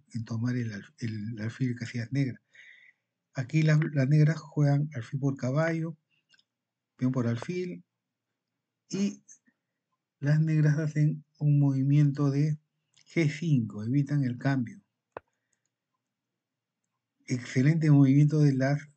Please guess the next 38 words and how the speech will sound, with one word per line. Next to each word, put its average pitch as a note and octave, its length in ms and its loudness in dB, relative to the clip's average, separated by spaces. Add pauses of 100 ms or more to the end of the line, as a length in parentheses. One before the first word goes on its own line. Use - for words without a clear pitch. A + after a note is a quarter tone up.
blancas C#3+ 480 0
ganando C#3 420 0
la B2+ 140 -4
columna. C3+ 520 -2 (840)
Juegan C3+ 320 -2
en C3 140 2
la A#2 160 -4
torre B2+ 240 -2
en A#2+ 80 0
E D3 320 2
uno D#3 340 0
y A#2+ 160 2
dominan B2+ 560 0
toda C#3 320 -4
la B2+ 160 -6
columna A#2+ 560 -6 (120)
E. B2+ 260 -4 (1400)
Las A#2+ 140 -4
negras C#3 240 0
juegan C#3+ 400 4
en, C3 260 4
eh, A2 260 -6 (200)
el A#2+ 80 -10
caballo B2+ 340 -2
en B2 60 0
D C3 120 0
siete C#3+ 600 0 (720)
y E3+ 140 0
las D#3 160 4
blancas D#3 540 2
hacen D3 300 2
un C#3+ 80 6
movimiento C#3 460 2
agresivo C#3 640 2
en D3 200 2 (420)
hasta C#3 360 -6
D C#3 180 0
cinco. C#3 520 0